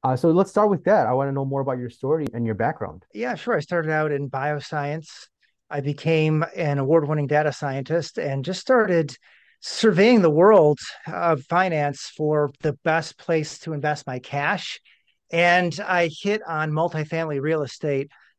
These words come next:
Speaker 2: Now, I'd already been a landlord for many years, almost a decade at that point, but realized that the economies of scale were something that was gonna make this second round of real estate for me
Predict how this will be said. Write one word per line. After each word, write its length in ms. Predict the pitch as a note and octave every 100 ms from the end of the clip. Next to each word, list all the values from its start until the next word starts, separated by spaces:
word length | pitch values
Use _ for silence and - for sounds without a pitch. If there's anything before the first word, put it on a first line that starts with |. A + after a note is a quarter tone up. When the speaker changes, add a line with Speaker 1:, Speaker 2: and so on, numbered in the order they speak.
| E3
Speaker 2:
Now, 100 | D3
I'd 100 | F3+
already 200 | F#3 E3+
been 160 | E3+
a 80 | D3
landlord 580 | B2+ C#3+ D3+ D#3+ E3 D#3+ - _ _ _ _
for 260 | E3 D3+ C#3+
many 280 | D3 F#3+ F3
years, 600 | C#3+ C#3 D3 D#3+ - -
almost 420 | C#3+ D3 D3 -
a 40 | C3
decade 640 | D3+ D3 C#3+ C#3 D3+ D#3 _ _ -
at 100 | D#3+
that 220 | D#3+ C#3 C#3+
point, 540 | D3+ C#3+ D3+ D3+ - _ _ _ _ _ _
but 440 | E3+ D#3+ D#3+ - - -
realized 640 | G3 C4 G#3+ E3+ E3 D3+
that 140 | E3 D#3
the 80 | D#3+
economies 420 | D3+ E3+ E3 D3
of 80 | C#3
scale 540 | - F3 E3 D#3 D3+ _ _ _
were 140 | E3+ E3
something 580 | - G3 F#3 E3+ D#3+ D#3
that 320 | D#3+ D#3 D#3+
was 180 | D#3+ D3+
gonna 160 | D#3
make 260 | D3+ D3+ -
this 340 | D#3+ D3+ - - _
second 480 | - - A3 G3+ E3+
round 220 | D#3 C#3+
of 80 | C3+
real 160 | D#3
estate 340 | C#3+ - D#3 D#3
for 100 | D3+
me 300 | D3 C#3